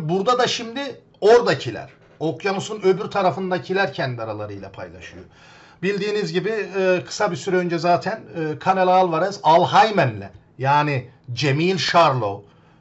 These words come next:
işte Deontay Wilder veya işte Andrew Ruiz Junior gibi isimlerin menajerliğini yapan, temsilciliğini yapan Al Hayman'le yüz milyon dolarlık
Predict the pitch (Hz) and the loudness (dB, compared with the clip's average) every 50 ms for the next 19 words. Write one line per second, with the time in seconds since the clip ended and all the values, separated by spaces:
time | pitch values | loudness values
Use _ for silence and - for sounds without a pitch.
0 | _ - - - 123 120 127 143 165 170 170 139 170 175 170 151 165 165 165 160 | _ -12 -6 -6 -4 -2 0 2 2 2 2 2 2 2 2 4 4 4 4 4
1 | 147 131 117 120 123 120 135 139 143 147 147 131 - 147 151 160 170 156 165 165 | 2 0 -2 -4 -2 0 2 2 2 2 0 0 -2 -2 -2 -2 -2 -2 0 0
2 | 170 170 165 143 131 127 175 185 185 185 175 170 151 131 156 143 160 156 151 131 | 0 0 0 0 0 0 0 0 2 0 0 0 0 -2 -4 -4 -4 -4 -6 -6
3 | - - 165 156 156 151 156 190 208 208 - - - - - - - 127 135 147 | -6 -6 -6 -4 -2 -2 -2 -4 -6 -8 -12 -18 -20 -20 -20 -8 -2 0 2 2
4 | 160 170 185 180 147 143 180 170 175 170 175 175 180 180 190 202 185 151 - - | 4 4 2 2 4 6 6 6 6 6 4 4 2 2 2 2 0 0 0 -2
5 | 101 92 90 - - 151 151 151 139 - - 175 165 147 151 170 170 180 185 185 | -6 -8 -6 -6 -4 -2 -2 -2 -2 -4 -4 -4 -4 -2 -2 -2 0 0 0 0
6 | 208 214 190 151 127 143 196 226 - - - - _ - 156 175 190 185 139 165 | 0 0 0 0 0 0 -2 -4 -6 -10 -20 -6 _ 4 4 6 6 4 2 2
7 | 202 226 226 208 196 175 156 170 208 226 180 165 190 247 214 170 180 196 175 160 | 2 2 2 0 -2 -2 -2 -2 -4 -6 -6 -6 -6 -6 -8 -6 -4 -4 -4 -4
8 | 156 151 147 135 180 202 196 180 160 135 180 220 - - | -4 -4 -4 -2 0 2 4 4 4 2 0 -6 -8 -12